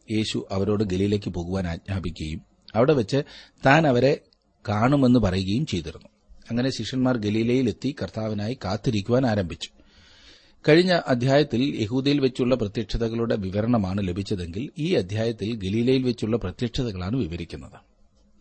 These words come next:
ഈ അധ്യായത്തിൽ നാം വരുമ്പോൾ കാണുന്നത് വളരെ ആശ്ചര്യജനകമായ ഒരു കൂട്ടം കൂടിയിരിക്കുന്നതാണ്. ഈ കൂടിവരവിനെ പിന്മാറ്റക്കാരുടെ കൺവെൻഷൻ എന്ന് ഞാൻ വിളിച്ചാൽ നിങ്ങൾ എന്നെ കല്ലെറിയുകയില്ലല്ലോ.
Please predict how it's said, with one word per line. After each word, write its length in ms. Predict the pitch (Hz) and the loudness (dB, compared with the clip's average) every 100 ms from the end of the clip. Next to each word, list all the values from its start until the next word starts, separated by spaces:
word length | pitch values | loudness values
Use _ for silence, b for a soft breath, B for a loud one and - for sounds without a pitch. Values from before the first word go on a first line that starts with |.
| - | -2
ഈ 280 | 151 135 139 120 | 0 0 -2 -6
അധ്യായത്തിൽ 640 | 107 120 143 - 147 139 | -2 0 2 2 0 0
നാം 260 | 117 120 127 | 0 2 2
വരുമ്പോൾ 440 | 110 120 127 123 101 | 2 2 2 2 0
കാണുന്നത് 480 | 104 123 104 110 - B B - | -2 0 0 -4 -6 B B -2
വളരെ 340 | 120 156 151 - | 2 4 2 -2
ആശ്ചര്യജനകമായ 1040 | 107 127 - 175 165 135 123 123 123 123 | -6 -6 -4 -2 0 0 2 2 2 2
ഒരു 200 | 117 104 | 2 0
കൂട്ടം 480 | 107 113 110 135 131 | -2 -4 0 0 -2
കൂടിയിരിക്കുന്നതാണ്. 880 | - 104 127 110 98 92 82 76 76 _ _ _ _ _ b b b b | -2 0 0 0 -2 -8 -10 -14 -16 _ _ _ _ _ b b b b
ഈ 80 | 165 | -4
കൂടിവരവിനെ 720 | 185 135 151 165 156 147 135 | -2 0 2 4 4 4 0
പിന്മാറ്റക്കാരുടെ 1000 | 147 117 110 123 - 143 143 143 147 160 - - | -2 -2 2 2 0 0 2 2 2 0 -2 -6
കൺവെൻഷൻ 640 | 113 117 127 127 151 160 175 - | -2 0 0 0 -2 -2 -6 -4
എന്ന് 200 | 131 139 | -2 0
ഞാൻ 280 | 135 123 139 | 2 2 2
വിളിച്ചാൽ 460 | 110 120 - 110 127 | 0 -2 -2 -2 0
നിങ്ങൾ 260 | 92 87 87 | -2 -4 -6
എന്നെ 240 | 90 104 - | -4 -6 -6
കല്ലെറിയുകയില്ലല്ലോ. 1000 | 82 80 92 95 104 104 107 110 117 - | -8 -6 -4 0 2 2 2 2 0 -4